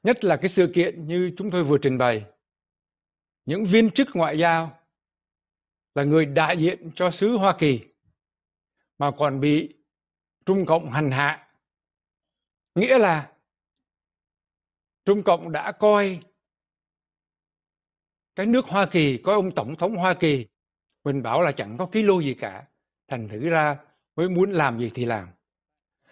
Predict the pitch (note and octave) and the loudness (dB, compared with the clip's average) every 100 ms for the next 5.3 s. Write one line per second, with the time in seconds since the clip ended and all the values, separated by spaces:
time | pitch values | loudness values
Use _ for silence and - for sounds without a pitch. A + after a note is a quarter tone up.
0 | _ - E3 E3+ E3+ F3 F#3 E3+ E3+ D#3 | _ 0 2 2 4 4 6 4 0 -4
1 | A#3 G#3+ G3 - E3 E3 F3 B3 C4+ _ | -4 -2 -2 -4 -6 -2 0 0 0 _
2 | _ _ _ _ _ _ _ _ _ _ | _ _ _ _ _ _ _ _ _ _
3 | - E3 D#3 D3 C#3+ C3 G#3 G3 E3+ G3+ | 0 2 2 -4 -6 -2 0 2 2 2
4 | G3+ D#3 - D#3 D3 C#3 C#3+ C4 G3 - | 2 -2 0 0 2 2 2 0 0 -6
5 | F3+ E3+ C#3+ | -6 -4 -4